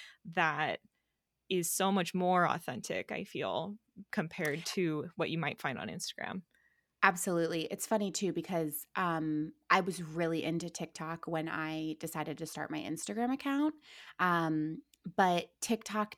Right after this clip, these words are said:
Speaker 2: di-, doesn't exactly, for me as a creator, it's wildly inauthentic for me to do.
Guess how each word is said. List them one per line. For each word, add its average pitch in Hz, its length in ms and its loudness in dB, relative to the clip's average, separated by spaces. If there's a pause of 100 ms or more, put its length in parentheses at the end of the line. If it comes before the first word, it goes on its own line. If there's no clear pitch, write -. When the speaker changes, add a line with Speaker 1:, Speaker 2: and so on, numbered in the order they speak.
Speaker 2:
di-, 190 300 2 (180)
doesn't 196 320 2
exactly, 160 920 -2 (360)
for - 240 0
me 180 200 2
as 175 120 0
a 175 60 -4
creator, 165 960 0 (100)
it's 180 240 -6 (100)
wildly 151 720 0
inauthentic - 680 -6
for - 140 -6
me - 180 -4
to - 120 -10
do. - 360 -6